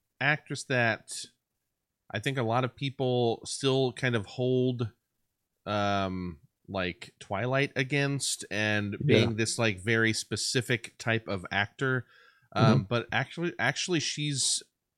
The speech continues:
Speaker 1: been in a, she's worked with a lot of international directors in recent
Speaker 2: Mm-hmm.
Speaker 1: years. She's done a lot of really cool work, even, like,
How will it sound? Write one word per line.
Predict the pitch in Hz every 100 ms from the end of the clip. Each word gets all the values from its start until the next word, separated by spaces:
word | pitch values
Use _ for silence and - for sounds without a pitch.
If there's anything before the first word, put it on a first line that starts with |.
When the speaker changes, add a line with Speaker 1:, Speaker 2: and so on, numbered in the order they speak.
| 101
Speaker 1:
been | 135 165
in | - 120
a, | 120
she's | - 131 113
worked | 151 165
with | 156
a | 107
lot | 104
of | 98
international | 98 85 85 120 - 139
directors | 131 135 135 147 135 131
in | 135
recent | 127 123 127
Speaker 2:
Mm-hmm. | 240
Speaker 1:
years. | 120 117 117 107 - - - _
She's | - 113
done | 135 123
a |
lot | 110 120
of | 113 92 90
really | 113 123
cool | 113 - 135 104
work, | 107 127 -
even, | 143 156 202 196
like, | 151 127 -